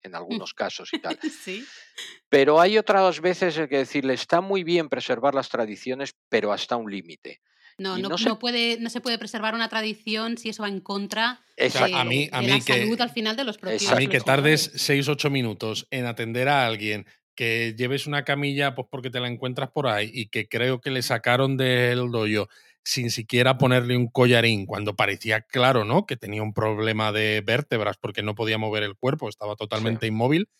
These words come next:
Speaker 3: me parece, o sea,
Speaker 2: Es
Speaker 3: algo
Speaker 2: espeluznante, es espeluznante,
Speaker 1: Ujú.
Speaker 2: es
Speaker 1: Pero es que yo aquí yo entro en, en mi crítica siempre feroz al mundo de la asociación del sumo, eh, que es que, vamos a ver, tú ahora mismo ves a,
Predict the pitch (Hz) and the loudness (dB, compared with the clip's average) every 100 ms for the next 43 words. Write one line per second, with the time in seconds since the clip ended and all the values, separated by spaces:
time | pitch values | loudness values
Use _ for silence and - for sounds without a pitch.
0 | _ _ _ 113 113 107 101 104 113 131 | _ _ _ -10 -4 -4 -2 -2 -2 -2
1 | 175 208 - _ 131 123 110 110 110 107 | -2 -2 -6 _ -10 -6 -4 -2 -4 -6
2 | - _ _ _ _ _ 113 120 233 175 | -12 _ _ _ _ _ -6 -4 -4 -6
3 | 185 185 196 175 185 - 180 165 156 110 | -6 -6 -6 -8 -10 -12 -12 -12 -14 -14
4 | 117 185 _ _ - - 147 165 190 185 | -16 -20 _ _ -20 -4 0 2 4 2
5 | 180 175 165 160 160 151 135 127 123 120 | 2 0 2 4 4 4 0 -4 -6 -6
6 | 123 120 120 117 117 113 - - 147 156 | -4 -4 -8 -10 -10 -10 -8 -2 0 2
7 | 147 139 147 135 131 135 139 131 - - | 0 0 -4 -4 -4 0 2 2 -2 -4
8 | 110 110 120 127 123 117 104 - - 101 | -4 -4 -2 0 2 2 0 -4 -8 -8
9 | - 113 107 104 101 98 95 - 117 113 | -6 -6 -2 -4 -4 -6 -10 -10 -6 -6
10 | 113 - - - _ - 117 113 110 104 | -8 -12 -20 -20 _ -4 0 2 2 2
11 | 107 95 147 - 165 139 - - _ - | -2 -4 -6 0 2 2 -2 -20 _ 0
12 | 143 139 123 92 - _ _ _ _ _ | 0 0 -2 -2 -8 _ _ _ _ _
13 | - 202 214 208 165 165 156 147 147 123 | 4 6 8 4 2 2 4 2 4 4
14 | 113 | 4